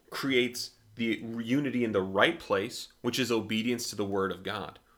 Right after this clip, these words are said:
We have unity in worship with all churches that obey God. And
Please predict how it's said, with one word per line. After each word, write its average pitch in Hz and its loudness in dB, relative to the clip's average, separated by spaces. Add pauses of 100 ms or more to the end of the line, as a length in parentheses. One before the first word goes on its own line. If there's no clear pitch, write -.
(420)
We 160 2
have 160 2
unity 120 -2
in 113 0
worship 120 0
with 123 0
all 147 4
churches 139 -2
that 131 8
obey 120 4 (140)
God. 113 4 (580)
And 214 0